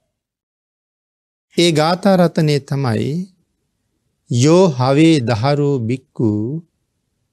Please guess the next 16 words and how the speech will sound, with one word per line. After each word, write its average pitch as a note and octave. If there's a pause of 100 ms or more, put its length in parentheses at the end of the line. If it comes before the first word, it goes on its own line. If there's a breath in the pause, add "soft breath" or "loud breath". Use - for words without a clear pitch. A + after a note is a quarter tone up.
(140)
යුඤ්ජති D#3
බුද්ධ A#2+
ශාසනේ. A#2 (1700)
සෝ F#3+
ඉමං E3+
ලෝකං D3+
පබාසේති C3 (920)
අබ්බා C#3
මුත්තෝ C#3 (100)
චන්දිමා." A#2+ (1200)
ඒ C#3+
කියන්නේ, A#2 (1160)
"යෝ D#3
හවේ B2+
දහරෝ C#3
බික්කු." C3